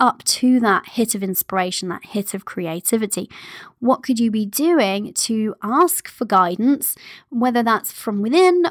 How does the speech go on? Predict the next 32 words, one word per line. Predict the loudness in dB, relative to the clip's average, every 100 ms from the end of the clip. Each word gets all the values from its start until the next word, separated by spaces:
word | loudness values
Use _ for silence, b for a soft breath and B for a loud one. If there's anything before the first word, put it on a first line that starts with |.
| 0
or | 0 0
from | -2 -4 -6 -4
a | -4 -4
higher | -4 -4 -4 -6
power | -4 0 2
than | 2 2
you, | 0
but | -2 -2
what | -4 -4
could | -4
you | -2
be |
doing | -2
to | -2 -6 -2
ask | 2 2 0 -12
for | -10
guidance | -2 2 2 2 -2 -4 -4 -6 B B B _
and | 0 2 2 -2 b b -2
literally | 0 0 -2 2 4
leaning | 6 6 6 4
back | 4 0 -2 -4
and | -2 0
waiting | 0 0 -2 -4
to | -4
receive | -4 -4 0 0 0
it | 0 0 0
rather | 0 0 0
than | -4
efforting | -6 -6 -6 -6
your |
way | -4 0
there? | 0